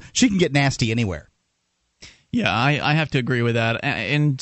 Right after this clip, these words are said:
Speaker 2: it's not easy, right? Because you're dealing with, uh, like I say, it's a criminal gang. I mean, they force their way on people and they get away with murder, as we're talking about here tonight. Uh, the man in that case wasn't killed, the, the, the man in the,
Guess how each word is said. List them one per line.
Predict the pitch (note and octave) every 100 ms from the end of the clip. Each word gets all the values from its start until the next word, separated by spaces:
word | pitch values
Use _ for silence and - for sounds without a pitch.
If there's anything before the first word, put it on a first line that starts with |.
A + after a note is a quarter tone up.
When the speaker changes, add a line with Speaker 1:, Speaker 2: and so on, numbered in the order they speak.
| -
Speaker 2:
it's | E3+ -
not | A#3+ B3
easy, | C4 D4+ F#3 A2+
right? | G#2+ C3 E3
Because | D#3+ E3+ D3 - - E3
you're | E3+ D#3+
dealing | D#3+ G#3 G#3+ D#3+
with, | D3+ D3 -
uh, | C3+ C3
like | - E2 C#3+
I |
say, | - B3 C#3
it's | A#2
a | C3+
criminal | - C3 C#3 C3+ C3
gang. | C3 F3 G3 A2
I | A#2
mean, | A#2+ A2+
they | B2 B2
force | - C#3 C#3+
their | - C3+
way | A#2+ B2+ D3
on | D3 D3
people | D3+ D3+ G#3 A#3
and | C#3+ A#2
they | A2+
get | C3
away | C3+ B2 C#3
with | D3 B2
murder, | A#2+ C3+ F3+ A3 A#3+
as | C3+
we're | B2
talking | C3 C3 C3
about | C#3+ C#3+ C3+
here | C3+
tonight. | B2+ A#2+ D#3 G#3 F#3+ - - _
Uh, | - G#2 G#2+
the | F#2
man | A#2+ C#3
in | B2+
that | C#3
case | - B2 A2+
wasn't | - B2 A#2 A#2
killed, | - F3 D3
the, | A#2 A2
the, | G2+ G#2+
the | -
man | A2 A#2
in | A2+
the, | F#2